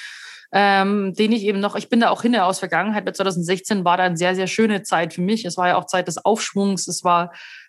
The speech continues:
total krass einfach nur, wie das Ganze durch die Decke ging und dann kommt irgendwie fifty Cent um die Ecke und dann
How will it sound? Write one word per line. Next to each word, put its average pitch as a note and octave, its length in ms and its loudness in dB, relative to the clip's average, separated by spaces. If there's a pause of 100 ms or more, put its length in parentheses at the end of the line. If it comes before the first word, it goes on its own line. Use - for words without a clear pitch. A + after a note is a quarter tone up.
(120)
total G3+ 760 2
krass G#3+ 480 0
einfach A3+ 480 0
nur, B3 300 2
wie G#3 60 -4
das G3+ 120 -2
Ganze G3+ 220 -4
durch G3+ 140 -6
die G3+ 160 -2
Decke G#3+ 220 -2
ging A#3 320 2
und F#3+ 200 -4
dann F#3+ 380 2
kommt A3 260 0
irgendwie G#3 180 0
fifty A3+ 320 -2
Cent A3 300 2
um A#3 140 2
die A3+ 100 -2
Ecke A3+ 400 2
und G#3 220 -2
dann G3 240 0